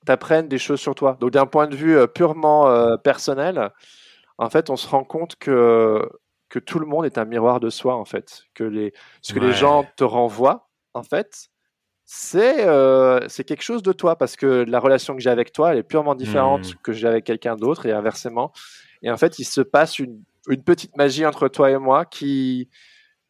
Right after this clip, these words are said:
Speaker 1: qui me rend,
Speaker 2: Ouais.
Speaker 1: qui, qui, qui, qui, qui, qui n'appartient qu'à nous. Et, et, et, et en fait, euh, quand on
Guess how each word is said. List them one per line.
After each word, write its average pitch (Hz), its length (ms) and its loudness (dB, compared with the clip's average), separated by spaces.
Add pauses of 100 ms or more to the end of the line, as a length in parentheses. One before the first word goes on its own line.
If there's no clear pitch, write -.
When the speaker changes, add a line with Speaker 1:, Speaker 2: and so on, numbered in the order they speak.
Speaker 1:
qui 143 120 -12
me 147 140 2
rend, 170 220 6
Speaker 2:
Ouais. 139 180 -16
Speaker 1:
qui, 143 220 -8
qui, - 360 -16
qui, - 160 -20
qui, - 140 -20
qui, 147 340 -16
qui 139 140 -14
n'appartient 143 440 -2
qu'à 139 160 -2
nous. 151 280 -4 (260)
Et, - 160 -16 (240)
et, - 180 -20
et, 135 480 -2
et 123 80 -4
en 123 60 -6
fait, 226 240 -4
euh, 123 340 4 (640)
quand 151 260 0
on 147 680 2